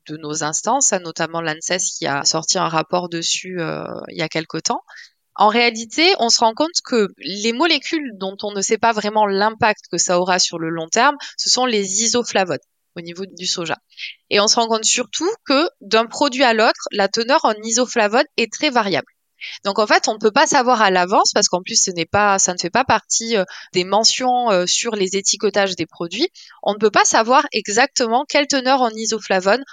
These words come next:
aura tel ou tel produit. Et même, on se rend compte que dans une même gamme de produits, il peut y avoir des variations. Les recommandations, c'est un milligramme d'isoflavones par kilo de poids et par jour.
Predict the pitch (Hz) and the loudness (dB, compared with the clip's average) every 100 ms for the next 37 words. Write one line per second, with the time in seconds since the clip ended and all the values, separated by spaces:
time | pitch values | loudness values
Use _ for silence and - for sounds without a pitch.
0 | - - 214 220 262 269 277 254 226 214 | -12 0 4 4 4 2 0 0 0 -2
1 | 202 - 196 185 247 415 - - - 214 | -2 -4 -4 -2 0 -2 -4 -8 -2 0
2 | 262 226 - 208 294 381 - 269 226 208 | 2 2 2 0 0 -2 -2 0 0 0
3 | 196 190 190 240 294 247 247 240 214 - | -4 -8 -2 0 2 2 2 0 -6 -2
4 | 208 226 359 240 226 349 339 269 247 254 | -4 -2 -4 -4 -2 2 4 6 4 2
5 | 233 208 214 214 208 - - - 226 240 | 0 2 2 2 0 -2 -8 0 4 4
6 | 302 339 285 294 277 285 - 294 285 202 | 4 2 2 4 4 2 2 0 2 0
7 | - - 285 285 285 277 247 254 262 240 | 0 0 0 -2 -4 -2 0 4 2 0
8 | - 196 - 220 - 208 214 220 180 - | -10 -6 -2 -2 2 2 2 -2 -4 -4
9 | - 208 208 196 - 180 165 170 185 262 | -8 -6 -4 -4 0 -2 0 0 0 0